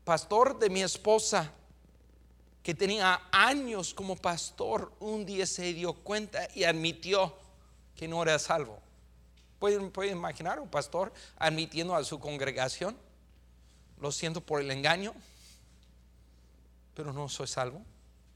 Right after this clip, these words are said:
Y recibió a Cristo. Él viene aquí en septiembre y les cuenta su testimonio. ¿Sabe lo que pasa? Que uno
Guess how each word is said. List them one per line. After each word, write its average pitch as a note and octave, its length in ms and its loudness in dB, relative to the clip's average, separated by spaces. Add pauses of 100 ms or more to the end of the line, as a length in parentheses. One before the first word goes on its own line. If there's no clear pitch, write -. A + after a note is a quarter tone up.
(640)
Y G3+ 120 6
recibió F3+ 500 2
a - 120 -4
Cristo. G#3 380 -4
Él C#4 240 2
viene A#3+ 220 -8
aquí G3+ 260 -4
en G#3+ 80 -6
septiembre A#3+ 720 -6 (280)
y A3 120 -4
les G3 260 -2
cuenta B3+ 400 -6
su A3 220 -6
testimonio. C4+ 840 -8 (1120)
¿Sabe C#4 260 -4
lo D#4 120 -2
que C4+ 120 -4
pasa? B3 440 0 (340)
Que G#3 140 -6
uno E4 300 -2